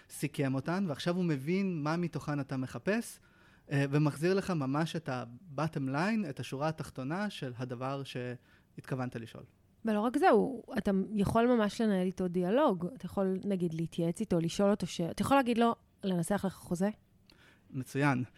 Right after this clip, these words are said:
Speaker 1: אה, אז אחת החוזקות הגדולות של, אה, צ'אט ג'י פי טי זה היכולת לעבוד עם קונטקסט, בעצם באמת בצורה של איזושהי שיחה. זאת אומרת, אנחנו יכולים, אה,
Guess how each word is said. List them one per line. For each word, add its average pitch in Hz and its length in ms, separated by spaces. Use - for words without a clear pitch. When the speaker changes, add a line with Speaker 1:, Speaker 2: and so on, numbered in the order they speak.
Speaker 1:
אה, 135 320
אז 135 200
אחת 151 360
החוזקות 135 1040
הגדולות 135 460
של, 131 340
אה, 127 100
צ'אט 131 180
ג'י 127 120
פי 131 120
טי 175 260
זה 147 120
היכולת 143 460
לעבוד 131 300
עם 127 100
קונטקסט, 160 640
בעצם 143 560
באמת 135 440
בצורה 135 400
של 139 200
איזושהי 139 340
שיחה. 147 380
זאת - 120
אומרת, 135 280
אנחנו 135 320
יכולים, 156 640
אה, 131 460